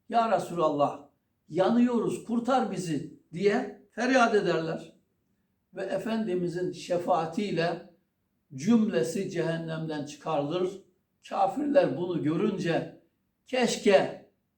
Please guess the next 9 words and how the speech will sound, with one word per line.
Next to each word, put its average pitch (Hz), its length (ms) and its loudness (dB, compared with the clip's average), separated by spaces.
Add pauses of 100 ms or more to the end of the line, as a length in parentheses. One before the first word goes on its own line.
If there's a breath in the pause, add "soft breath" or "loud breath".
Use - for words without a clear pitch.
(180)
bizim 202 440 -4
de 175 200 -4
imanımız 170 680 -6
olsaydı 156 600 -2
da 151 360 -2 (520)
biz 175 360 -4
de - 180 -4
kurtulsaydık." 147 920 -6
derler. 123 520 -4